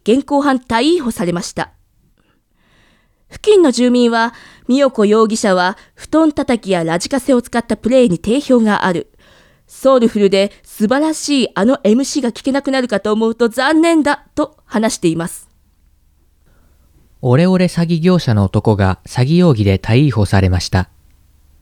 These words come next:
Speaker 2: この男は自称エンジニアの高田貴信容疑者で、今日昼過ぎ、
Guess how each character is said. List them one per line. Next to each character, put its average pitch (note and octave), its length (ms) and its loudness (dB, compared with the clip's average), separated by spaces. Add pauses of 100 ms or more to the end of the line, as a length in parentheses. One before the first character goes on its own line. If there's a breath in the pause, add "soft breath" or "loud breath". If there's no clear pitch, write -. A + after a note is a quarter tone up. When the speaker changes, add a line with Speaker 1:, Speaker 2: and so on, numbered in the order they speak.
(680)
Speaker 2:
こ - 140 0
の D#3 80 4
男 D#3 260 0
は G#2+ 180 2
自 A#2 180 -6
称 E3 320 2
エ D#3+ 120 2
ン E3 60 4
ジ E3+ 160 2
ニ A#2 140 4
ア G2+ 80 4
の G2 260 2 (160)
高 C#3+ 260 0
田 D3+ 160 2
貴 C3+ 300 -2
信 A2 240 4
容 G#2 160 4
疑 G#2 80 0
者 G2+ 160 -4
で、 F#2+ 240 -6 (600)
今 D3+ 140 2
日 - 60 -4
昼 B2 160 0
過 - 140 -4
ぎ、 G#2 260 -4